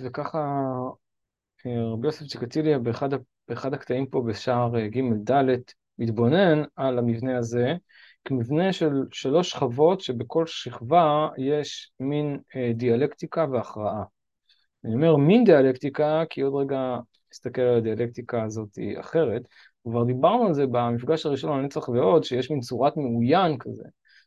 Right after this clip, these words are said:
דבר שהולך ונפתח ואז הולך ונאסף, זה בעמוד תשעים ושבע,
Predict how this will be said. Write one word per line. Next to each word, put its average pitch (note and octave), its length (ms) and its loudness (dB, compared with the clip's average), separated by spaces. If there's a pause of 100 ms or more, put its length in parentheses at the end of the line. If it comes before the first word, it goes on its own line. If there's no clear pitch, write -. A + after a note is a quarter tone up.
(160)
דבר B2+ 280 -2
שהולך C3+ 340 -4
ונפתח B2+ 500 0
ואז A#2 220 -2
הולך A#2+ 240 -4
ונאסף, G#2 580 -8
זה B2+ 120 -6
בעמוד B2 280 0
תשעים C#3 300 -4
ושבע, B2+ 380 0